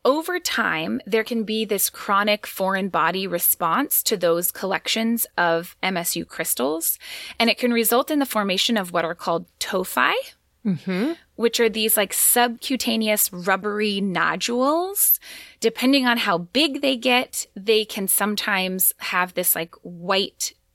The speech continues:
Speaker 1: chalky, cheesy stuff that comes out of the tip that really is, like, crystals and your inflammatory response to it. And these can and do cause damage to the bone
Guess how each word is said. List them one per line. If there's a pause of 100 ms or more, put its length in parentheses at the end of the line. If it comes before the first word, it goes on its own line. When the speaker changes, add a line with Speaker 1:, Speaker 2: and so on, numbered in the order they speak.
Speaker 1:
chalky,
cheesy (120)
stuff
that
comes
out
of
the
tip
that
really
is,
like, (480)
crystals (160)
and
your
inflammatory
response
to
it. (1040)
And
these
can
and
do
cause
damage
to
the
bone